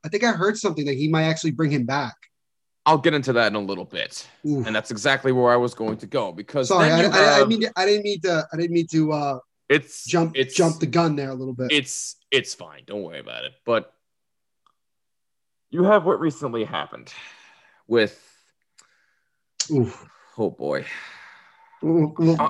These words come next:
Speaker 2: I'm, I'm,
Speaker 1: what
Speaker 2: I'm gonna
Speaker 1: way are we
Speaker 2: try,
Speaker 1: going here?
Speaker 2: I'm gonna try my best not to freak out.
Speaker 1: Do it.
Speaker 2: So
Speaker 1: No,
Speaker 2: here, so
Speaker 1: no,
Speaker 2: here's the
Speaker 1: don't,
Speaker 2: thing.
Speaker 1: don't, no, no,
Speaker 2: Here,
Speaker 1: no,
Speaker 2: here's
Speaker 1: no,
Speaker 2: the
Speaker 1: no,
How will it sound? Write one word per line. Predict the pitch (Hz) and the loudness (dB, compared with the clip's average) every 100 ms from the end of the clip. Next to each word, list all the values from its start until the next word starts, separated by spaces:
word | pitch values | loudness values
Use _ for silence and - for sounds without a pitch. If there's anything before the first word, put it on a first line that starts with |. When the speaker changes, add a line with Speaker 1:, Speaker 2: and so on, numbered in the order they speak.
| - | 2
Speaker 2:
I'm, | 160 - | 0 -4
I'm, | 147 - | -6 2
Speaker 1:
what | 233 | 4
Speaker 2:
I'm | 302 | 6
gonna | |
Speaker 1:
way | 320 | 4
are | |
we | 285 | 4
Speaker 2:
try, | 240 | 4
Speaker 1:
going | 196 208 147 | 2 2 -4
here? | 113 123 117 _ _ _ _ 170 | -10 -14 -14 _ _ _ _ 0
Speaker 2:
I'm | |
gonna | 226 | 2
try | 214 170 170 | 2 2 2
my | 160 | 2
best | 135 135 - | 0 -2 -4
not | 92 98 123 | -6 -4 -4
to | - | -6
freak | - 107 110 107 | -6 0 0 2
out. | 104 104 - _ _ _ _ _ _ _ _ _ _ _ - - _ _ _ _ - | 4 4 0 _ _ _ _ _ _ _ _ _ _ _ -20 -20 _ _ _ _ 0
Speaker 1:
Do | 185 190 | 2 2
it. | 151 | 2
Speaker 2:
So | |
Speaker 1:
No, | 156 | 4
Speaker 2:
here, | 202 - | 4 4
so | 165 | 4
Speaker 1:
no, | 220 | 8
Speaker 2:
here's | 220 214 | 8 8
the | |
Speaker 1:
don't, | 277 320 | 6 4
Speaker 2:
thing. | |
Speaker 1:
don't, | 302 320 320 | 4 4 2
no, | 285 277 175 185 | 2 4 2 -2
no, | 247 285 | -2 2
Speaker 2:
Here, | - | 4
Speaker 1:
no, | 254 | 6
Speaker 2:
here's | 180 | 6
Speaker 1:
no, | 175 | 4
Speaker 2:
the | |
Speaker 1:
no, | 165 | 0